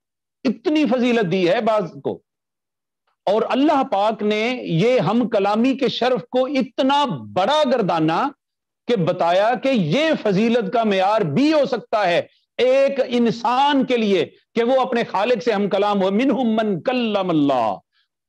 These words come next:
इन रसूलों में से तो कुछ ऐसे भी हो गुजरे हैं जिनको अल्लाह पाक ने हम कलामी का शरफ दिया है।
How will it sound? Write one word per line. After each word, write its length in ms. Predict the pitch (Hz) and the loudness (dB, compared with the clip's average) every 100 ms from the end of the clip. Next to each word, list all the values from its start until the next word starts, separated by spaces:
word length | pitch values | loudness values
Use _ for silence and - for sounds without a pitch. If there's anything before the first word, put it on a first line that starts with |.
| _ _ _ _ _ _ _ _ | _ _ _ _ _ _ _ _
इन 240 | 247 262 233 | 0 2 0
रसूलों 380 | - 208 247 | 0 0 2
में 160 | 233 226 | 2 0
से 180 | 269 294 | 0 -2
तो 160 | 285 | 0
कुछ 300 | 294 294 - | -2 -2 -2
ऐसे 440 | - - 233 226 285 | -4 -2 -6 -2 0
भी 160 | 254 | 2
हो 120 | 254 240 | 2 2
गुजरे 340 | 196 190 180 | 2 2 0
हैं 360 | 143 185 202 - _ _ _ _ _ 131 | 0 -2 -4 -8 _ _ _ _ _ -4
जिनको 260 | 247 247 | -2 0
अल्लाह 280 | 247 233 233 | 0 2 0
पाक 340 | 214 202 226 233 | 0 -2 -2 -2
ने 140 | 262 | -2
हम 220 | 233 240 | 0 -2
कलामी 400 | 240 233 262 285 | -2 0 0 0
का 100 | 262 | 0
शरफ 280 | 233 233 214 | -2 -2 -4
दिया 240 | 185 185 165 | -2 -2 0
है। 200 | 113 | -2